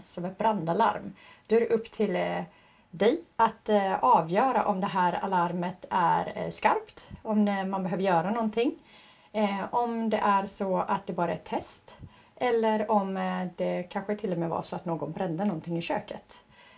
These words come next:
Eh, och man då inte behöver utrymma, eh, huset. Eh, så känslorna kommer med information som vi behöver tolka.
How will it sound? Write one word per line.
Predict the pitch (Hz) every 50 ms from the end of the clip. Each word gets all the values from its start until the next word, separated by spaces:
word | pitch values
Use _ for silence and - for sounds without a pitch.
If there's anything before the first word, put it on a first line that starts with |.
| - _ _ _
Eh, | - 202 185 180
och | - - 175 175
man | 180 175
då | 170 170 170
inte | 175 170 - 170
behöver | 175 160 190 185 180 190 - 175 - _ _ _ _ _ _ _
utrymma, | - 254 269 269 - 247 247 240 226 233 247 294 294 - _ _ - - _
eh, | - 220 220 220 214 214 208 208 208 214 214 208 -
huset. | 262 240 - - 269 349 - - - _ _ _ - - - - - - - - - - _ _ _
Eh, | 214 208 202 185 180 - - 185 180
så | - - 220 214 214 208 208 - - - _ _ _ _ _ _ _ _ _ _
känslorna | - - 262 254 247 247 214 - 247 247 240 247
kommer | 240 - 233 208 208 196
med | 190 185
information | 180 180 - 208 202 - - 269 262 269 277 262
som | 262 240 214 190
vi | 196 185 175 165
behöver | 175 160 196 180 165
tolka. | 165 - - 240 220 175 160 - - - 233 220 208